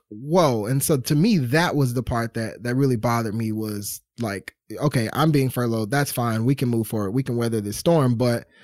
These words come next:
the fact that you guys are keeping somebody else on to, to kinda handle my work,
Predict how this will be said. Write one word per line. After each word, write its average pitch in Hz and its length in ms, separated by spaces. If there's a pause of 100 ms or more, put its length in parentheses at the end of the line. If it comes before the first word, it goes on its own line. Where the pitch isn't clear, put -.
(220)
the 131 80
fact 196 260
that 156 80
you 151 100
guys 143 240
are 123 60
keeping 135 300
somebody 117 320
else 110 180
on 127 340
to, 110 280
to 139 140
kinda 127 200
handle 127 320
my 117 160
work, 107 480